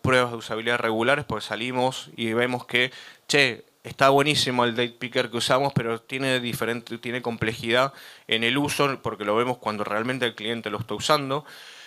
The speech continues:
eh, y con la inmensidad de clientes, no una muestra chica, y bueno, justamente ahí lo ponemos en backlog de, de trabajo, análisis heurísticos, esto lo hacemos los diseñadores a veces cuando no tenemos tiempo de salir a probar porque tenemos que salir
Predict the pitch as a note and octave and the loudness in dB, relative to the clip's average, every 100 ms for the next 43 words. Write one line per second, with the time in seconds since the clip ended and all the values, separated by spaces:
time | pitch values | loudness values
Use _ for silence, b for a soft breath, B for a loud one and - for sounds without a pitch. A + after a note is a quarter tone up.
0 | B _ C#3 B2+ A#2 A#2 A2 G#2+ - G2 | B _ 0 2 2 0 -2 -10 -10 -10
1 | F#2+ - _ - F#2+ G2 G2+ F#2+ F#2+ A2 | -10 -20 _ -18 -10 -8 -6 -8 -4 0
2 | B2 A#2 A2+ A#2+ G#2 G#2+ A2 G#2+ G#2+ - | 0 0 -2 -4 -6 -6 -4 -4 -6 -8
3 | B2 F#3 F3 E3+ C#3+ C3 A#2+ A#2+ A#2 A2+ | -8 -6 -2 0 2 2 2 -4 -8 -6
4 | A#2 A2+ A2 A#2 C3+ G#2+ G#2+ G2+ G#2 A#2 | -2 0 2 2 -2 -4 -6 -2 -4 -4
5 | A2+ G#2+ A2 A2 A2+ G#2+ G#2+ G#2 F#2+ F#2+ | -8 -4 -2 -2 -4 -6 -4 -2 -2 -4
6 | A2 G#2+ B2 D#3 D3+ D#3 D#3 D#3+ A2 A#2 | -4 2 6 6 4 0 -4 -6 -6 -4
7 | B2 A#2+ A#2+ A#2 D3+ - A2+ A2+ A#2 A2 | -4 -4 -4 -2 -4 -6 -10 -8 -10 -10
8 | A#2 A2 G#2+ - A2+ A2+ G#2+ G2+ G#2 G#2+ | -6 -2 -2 -2 -6 -6 -6 -8 -8 -2
9 | A#2 B2 A#2 A2 A#2+ A2+ A2 A2+ A2+ A#2 | 0 0 -2 -6 -6 -8 -6 -6 -4 -6
10 | A2 C#3 D3 A#2 A2 - A2 A#2+ A#2 A2 | -4 -4 -4 -2 -2 -2 -2 -2 0 2
11 | A2+ B2 A#2+ A2 G#2+ A2 A2 A2+ A2+ A2+ | 2 2 -4 -6 -8 -8 -8 -10 -10 -10